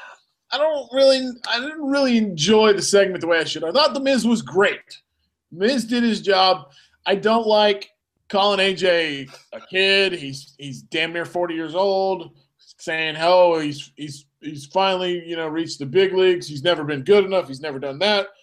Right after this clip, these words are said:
Rookie redneck," all this crap. It's way, way, way, way, way too early to say, "Oh, A J's not getting used properly," or "A J's not getting bu-, or A J's getting buried."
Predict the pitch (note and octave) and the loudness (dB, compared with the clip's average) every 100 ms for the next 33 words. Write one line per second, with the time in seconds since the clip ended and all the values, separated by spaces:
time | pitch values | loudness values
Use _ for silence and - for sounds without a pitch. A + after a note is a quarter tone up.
0 | _ _ - F#3+ - C3+ C#3+ G#3+ G3+ G3+ | _ _ -2 -2 -2 -6 0 2 2 0
1 | G3+ G3 F3 E3+ F#3+ F#3 - G3+ G3 F#3+ | 0 0 0 0 2 -2 -2 -2 0 0
2 | - _ _ _ _ _ - G3+ - - | -4 _ _ _ _ _ -10 -10 -12 -14
3 | A#3+ D4+ E4+ D#4+ D4 B3+ B3 B3+ A#3+ A#3+ | -4 2 2 4 2 2 2 4 4 0
4 | G3+ A3 A3+ A3 A3 F3+ G3 G3 F#3+ E3 | 0 0 2 2 0 2 4 4 2 -2
5 | D3+ A#3 A3+ G#3+ G#3 G#3 G#3 F#3 F3+ E3 | 0 2 4 4 2 0 0 2 2 0
6 | D#3+ - F3 E3 E3 C#3+ - _ _ _ | -6 -4 -2 0 -2 -6 -16 _ _ _
7 | - - - D#3 F#3 F3+ F3 D3 F#3 F3+ | -6 -2 0 0 0 -2 -6 -2 0 0
8 | E3 F3 E3 E3 E3+ - F3 E3 D3 D#3+ | -2 -4 -6 -6 -8 -4 -2 -2 -2 -8
9 | D#3+ D#3 D#3 D3 E3+ F#3 F#3+ D3+ F#3 F3+ | -8 -8 -6 -2 0 2 0 0 0 0
10 | F3 F3+ E3 F3+ - F3 F3+ F#3 F#3+ F3 | -2 -4 -6 -6 0 4 4 4 2 0
11 | F#3+ F#3 F3 D3 E3+ E3 E3 E3 D3+ | -2 -4 -6 -4 -2 0 0 -2 -6